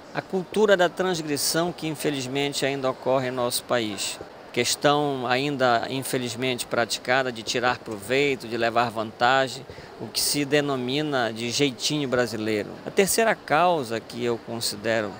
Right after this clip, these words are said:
é, real da sonegação fiscal é a estrutura deficiente dos órgãos de fiscalização e controle.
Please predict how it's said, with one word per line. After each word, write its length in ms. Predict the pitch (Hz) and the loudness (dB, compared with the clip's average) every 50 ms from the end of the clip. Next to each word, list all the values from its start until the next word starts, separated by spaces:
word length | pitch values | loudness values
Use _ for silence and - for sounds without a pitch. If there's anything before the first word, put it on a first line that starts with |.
| - - - - - - - - 101 | -14 -18 -18 -18 -18 -18 -16 -12 -10
é, 220 | - - 98 - | -8 -6 -4 -4
real 520 | 113 113 127 131 120 120 131 139 143 139 127 | 0 2 4 4 6 6 6 4 4 2 0
da 140 | 107 113 | -2 -4
sonegação 580 | 110 - - 107 107 107 104 107 - - - 104 104 | -6 -6 -8 -8 -8 -8 -8 -6 -6 -6 -6 -6 -8
fiscal 460 | - - - - 123 139 156 143 113 - - - - - - - - - - - - - - | -8 -8 -4 0 2 2 2 0 -2 -6 -12 -16 -16 -16 -16 -16 -16 -16 -16 -16 -16 -8 0
é 100 | - 151 | 2 2
a 60 | 170 | 2
estrutura 520 | 175 - - 196 190 165 - 185 196 190 | 2 0 -2 -2 -2 -2 2 4 4 4
deficiente 720 | 180 180 185 - - - - 185 160 156 160 160 143 - 131 | 4 2 0 2 2 0 2 2 2 2 0 0 -2 -4 -6
dos 260 | 120 120 117 107 113 | -6 -6 -6 -2 2
órgãos 360 | 127 127 127 117 117 117 110 | 4 4 4 4 0 -6 -8
de 60 | 104 | -8
fiscalização 880 | 104 - - - 113 110 - 110 110 110 110 110 110 110 - - 123 120 | -8 -8 -8 -6 -8 -4 -2 -2 -2 -2 -2 -2 -2 0 0 -2 -2 -4
e 40 | 113 | -6
controle. 600 | - - 131 123 113 - 123 123 120 113 98 | -6 -8 -8 -8 -4 -2 0 0 0 0 -2